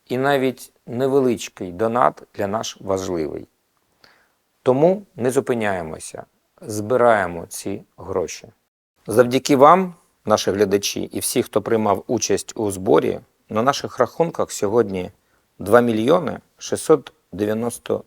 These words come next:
вісім тисяч гривень. Це більше половини. Ми продовжуємо наш збір, і я сподіваюсь, що ще багато ворожої техніки наші хлопці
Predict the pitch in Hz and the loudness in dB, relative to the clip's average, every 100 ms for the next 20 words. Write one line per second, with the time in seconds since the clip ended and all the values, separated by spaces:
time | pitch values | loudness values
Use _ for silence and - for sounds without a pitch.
0 | _ 101 120 - 101 92 - 107 - - | _ -6 -6 -4 -8 -10 -10 -10 -10 -12
1 | - 95 101 76 69 - _ _ _ _ | -10 -8 -6 -6 -8 -14 _ _ _ _
2 | _ _ _ _ _ _ - 117 139 - | _ _ _ _ _ _ -2 0 2 0
3 | - 120 127 120 90 78 - _ _ _ | 4 6 6 4 2 -4 -14 _ _ _
4 | _ - _ _ _ _ _ _ _ - | _ -20 _ _ _ _ _ _ _ 2
5 | 139 170 - 143 135 143 101 104 101 101 | 4 4 4 4 8 8 6 -2 -2 -2
6 | 104 98 - - - 104 98 120 170 - | 2 2 0 -6 -8 -6 -2 2 0 0
7 | _ _ _ _ _ - 117 107 104 - | _ _ _ _ _ -4 0 0 0 -4
8 | _ _ _ - 120 131 - 117 113 135 | _ _ _ -2 2 2 0 -2 2 4
9 | 139 107 - - _ - - - 104 92 | 4 2 -2 -16 _ -14 -8 -2 -2 -2
10 | - _ _ _ _ _ _ _ _ _ | -8 _ _ _ _ _ _ _ _ _
11 | _ _ _ _ _ _ _ - 120 127 | _ _ _ _ _ _ _ -8 0 2
12 | 127 120 - 95 101 92 101 - 139 - | 4 2 2 -2 0 -2 -6 -2 -4 -4
13 | - 87 - - _ _ _ 107 104 104 | -10 -14 -16 -20 _ _ _ -10 -6 -4
14 | - 123 - 98 | 0 0 -2 -6